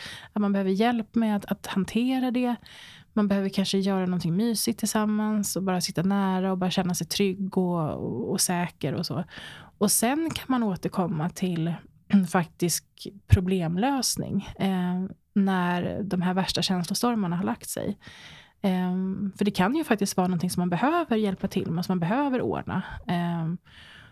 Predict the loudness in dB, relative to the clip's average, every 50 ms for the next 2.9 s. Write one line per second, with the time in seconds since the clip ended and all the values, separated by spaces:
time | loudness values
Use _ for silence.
0 | -20 -20 -20 -20 -20 -20 _ _ _ -2 2 2 4 4 4 4 4 4 2 2
1 | 0 0 0 2 2 2 2 0 -2 -2 -2 0 0 2 2 0 2 4 2 4
2 | 4 2 2 2 0 0 -2 -2 -2 -2 -2 -4 -4 -8 _ -14 -10